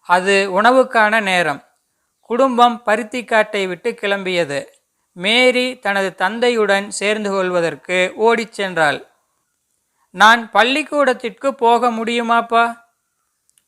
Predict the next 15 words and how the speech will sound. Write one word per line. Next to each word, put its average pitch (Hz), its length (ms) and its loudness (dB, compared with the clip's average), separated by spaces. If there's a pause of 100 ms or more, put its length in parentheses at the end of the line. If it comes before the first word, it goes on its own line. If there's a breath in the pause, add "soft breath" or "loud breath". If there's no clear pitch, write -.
"அடடே, 190 680 0 (180)
மேரி 196 440 -2
செல்லம், 226 460 0 (400)
இங்கே 214 560 0
நமக்கென்று 220 680 -2
பள்ளிக்கூடமே 254 880 0
கிடையாதேம்மா." 196 1000 0 (960)
அப்பாவின் 220 680 2
குரல் 175 440 -2
வருத்தத்தில் 175 920 -6
தளர்ந்து 196 680 0
ஒலித்தது. 170 720 -4 (1080)
"நான் 214 320 4
படிக்கணும் 269 580 2
அப்பா, 240 680 2